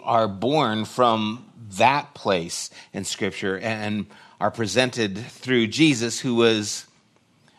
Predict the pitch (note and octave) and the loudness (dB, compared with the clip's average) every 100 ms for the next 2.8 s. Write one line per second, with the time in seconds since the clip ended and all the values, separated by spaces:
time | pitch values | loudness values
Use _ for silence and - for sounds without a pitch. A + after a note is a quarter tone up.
0 | - - - D#3 A#2 G#2 - - D#3+ D3 | -20 -8 2 2 4 0 -4 -2 0 0
1 | - E2 - _ - - - C#3+ - E3+ | -6 -12 -14 _ -20 -20 -18 -16 -2 -2
2 | F3 E3 D#3+ - F3 D#3 D3 | 2 0 2 6 8 10 6